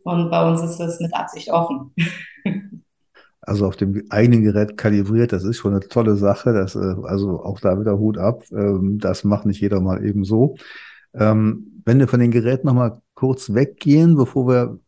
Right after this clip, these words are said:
Speaker 2: auf das neue Gerät eingehen, ähm, ihr habt ja nicht nur Hardware, ihr habt nicht nur Software, also die Software heißt ja nach wie vor Land, Compe G P S Land, oder heißt jetzt Tunav Land?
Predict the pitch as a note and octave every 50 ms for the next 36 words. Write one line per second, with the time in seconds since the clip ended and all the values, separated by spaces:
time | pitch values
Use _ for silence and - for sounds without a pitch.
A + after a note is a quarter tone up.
0 | _ _ _ _ _ _ _ - - - - G#2+ G#2 G#2 G#2+ A2 C3 E3+ F3+ D3+
1 | A#2+ A2+ F#2+ F#2+ F#2 G2+ - - - F2+ F#2 F#2 G2 F#2 F2 F2 F#2+ A2 C#3 D#3
2 | D#3 - - - - _ _ _ _ _ _ - B2+ A2+ A#2 A#2+ B2 A#2+ A#2 A#2
3 | A#2 A#2+ - - - C3+ A#2 A#2 B2 B2 C3 A#2 A#2+ B2+ C#3+ C#3 - - C3+ A#2+
4 | A#2 A2+ G#2+ - - - - - B2 C3+ D3 - - - C3+ C#3 C#3 C3 A2+ A2+
5 | A2 A2 - A2+ A#2+ A#2+ - - A#2+ A2 G#2 G2 G#2 - - A2 A#2+ - - -
6 | - - B2 B2+ B2+ B2+ A2+ G#2+ G#2+ G#2 G#2+ G#2 - - A#2 - - G#2 G#2 G#2
7 | G#2 - G2 G2 G#2 A2+ - - A#2 - - A2 A2 A#2+ B2+ B2+ B2+ - G2+ G2
8 | F#2+ F#2+ F#2+ A2+ C#3+ F#3 G3+ - - - - _ - - A2 A2 A2 A2+ G#2+ A2
9 | G#2+ G#2+ - - G2 F#2 G2+ - - G2 F#2+ F2+ - D3 F3 F3+ - G#2+ G#2+ G2
10 | G#2 G#2+ A#2 G#2 - - - C3+ A#2 G#2 F#2+ F#2+ - G2 G2 A#2+ E3 F#3 F3